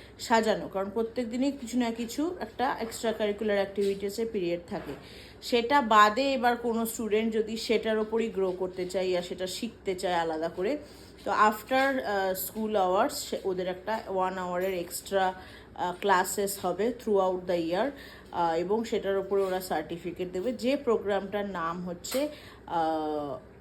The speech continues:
অ্যাসপায়ার, সেটার তিনটে লেভেল আছে। ফার্স্ট লেভেল হচ্ছে এলিভেট, তো সেইটা আপাতত শিকিদের হবে। এলিভেট লেভেলটাতে মানে ওদের এখন এক ঘন্টা করে after স্কুল শেখাবে।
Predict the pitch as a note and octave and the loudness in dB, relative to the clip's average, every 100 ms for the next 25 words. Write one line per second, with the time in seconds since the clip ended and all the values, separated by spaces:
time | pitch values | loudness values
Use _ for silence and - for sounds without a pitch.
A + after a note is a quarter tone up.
0 | - G3+ G3+ - F#3 E3+ C4 - F#3+ G3+ | 0 0 0 0 2 4 2 0 -2 -2
1 | - A3 G#3+ G#3 F#3+ F3+ F#3 F#3+ G3 C4+ | -2 -2 0 2 2 0 0 -2 -2 -4
2 | G#3 F3+ - E3 E3+ F3 F3 B3 F#3 F3+ | -2 -2 -2 -4 -2 -2 -2 0 2 2
3 | F3 F#3 - - - - - - - F#3 | 4 0 0 -12 -16 -20 -20 -20 -6 -4
4 | F3+ - G#3 G3+ B3 A3 A3 G#3 G#3 A3+ | -2 2 4 4 4 4 6 4 4 0
5 | A3+ G3+ G3+ G3 G3 G3 A3+ D4 G3 G3+ | -2 -4 -2 -2 0 2 4 4 4 2
6 | G#3+ G#3+ G3+ G3+ G#3+ A3 A3 C4+ A#3 G#3 | 0 0 -2 0 0 -2 -2 0 0 0
7 | G3+ G3 - - - G3+ A3 G#3 A3+ G3 | -4 -6 -14 -14 -2 4 4 4 2 2
8 | F#3 G#3 G3+ G#3 A3 G#3+ F#3 G#3+ G3+ - | 0 -4 0 -2 2 2 2 -2 -4 -4
9 | G#3+ G3 - F#3 F#3+ F3+ | -6 -6 -4 -2 0 0